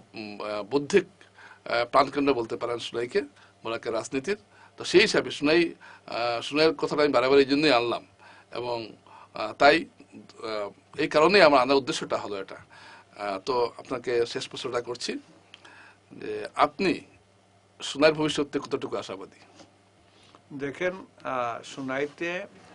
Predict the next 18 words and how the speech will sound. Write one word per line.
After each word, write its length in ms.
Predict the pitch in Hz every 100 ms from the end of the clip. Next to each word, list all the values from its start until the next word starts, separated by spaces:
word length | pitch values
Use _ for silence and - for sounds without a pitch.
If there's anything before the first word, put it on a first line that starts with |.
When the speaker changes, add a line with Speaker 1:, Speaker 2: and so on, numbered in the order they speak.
| - _ -
Speaker 2:
আমি 220 | 131 151
যখন 340 | 156 170 185
বিধায়ক, 520 | 175 147 127 143 147 -
আমি, 240 | 127 143 180 _
আমি 260 | 127 147 185
পর্যন্ত 520 | 208 202 214 196 208
য-, 180 | 185 135 139
বিধায়ক 400 | 131 143 139 110
যখন 260 | 107 - - _ _
ছিলাম, 260 | - 135 - - _ _ _ _ - _ _
আহ, 300 | 127 117 117
সুনাইয়ের 680 | 117 - 131 139 147 165 170 - _ _
একটা, 500 | 139 - 165 165 156 - _ _ -
আহ, 440 | 131 127 127 120 - -
যেটা 440 | 120 135 139 135 - _ _ _ - 147
ডেমোগ্রাফি 640 | 120 123 127 127 156 160 156
সেটা 320 | - - 135 -
ছিল, 280 | 143 135